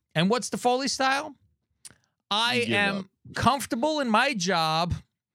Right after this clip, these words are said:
Speaker 1: I don't, it doesn't matter to me. I'm wearing sweats and sneakers to the ring.
Speaker 2: <laughs>
Speaker 1: But you're a character on T V. That's okay. I'm
Speaker 2: Mm-hmm.
Speaker 1: just gonna, whatever I came to the fucking arena, and this is what, um,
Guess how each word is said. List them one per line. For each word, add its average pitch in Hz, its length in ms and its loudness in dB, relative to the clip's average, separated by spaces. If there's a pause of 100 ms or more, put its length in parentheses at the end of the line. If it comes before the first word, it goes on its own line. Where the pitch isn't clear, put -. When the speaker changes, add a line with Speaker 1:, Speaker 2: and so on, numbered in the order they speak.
(460)
Speaker 1:
I 220 260 2
don't, 214 260 -2
it 180 160 2
doesn't 160 340 2
matter 214 320 0
to 233 140 -4
me. 262 280 -2 (100)
I'm 208 320 0
wearing 196 360 -2
sweats 202 540 -2
and 165 100 0
sneakers 170 720 0
to 123 100 2
the 107 100 0
ring. 95 340 -6 (400)
Speaker 2:
<laughs> 143 100 -14 (540)
Speaker 1:
But 277 260 -2
you're 262 280 0
a 240 40 -4
character 294 680 0
on 240 160 2
T 254 260 0
V. 226 340 -2 (240)
That's 208 260 -2
okay. 104 480 -6 (540)
I'm 104 120 -12
Speaker 2:
Mm-hmm. 247 200 0
Speaker 1:
just 240 160 -4
gonna, 220 160 -2
whatever 262 340 0
I 214 100 2
came 180 340 0
to 170 120 0
the 139 60 0
fucking 147 340 -2
arena, 139 300 2
and 131 100 2
this 220 200 0
is 185 200 -4
what, 160 260 -2
um, 131 480 0